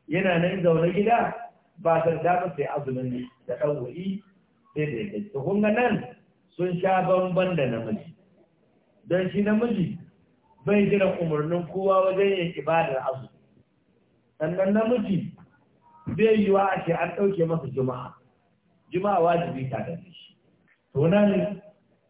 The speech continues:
suna daga cikin wuraren da suka sha bamban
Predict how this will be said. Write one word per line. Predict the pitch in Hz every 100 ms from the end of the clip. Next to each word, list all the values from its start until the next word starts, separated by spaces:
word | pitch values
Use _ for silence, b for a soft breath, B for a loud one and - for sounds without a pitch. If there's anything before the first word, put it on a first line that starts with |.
| _ _ _
suna | 196 202
daga | 175 151 139
cikin | 156 196 196 180 196 - - - - _ - - -
wuraren | 190 185 170 180 175
da | 165
suka | - 160
sha | 160 156
bamban | 170 170 - 180 175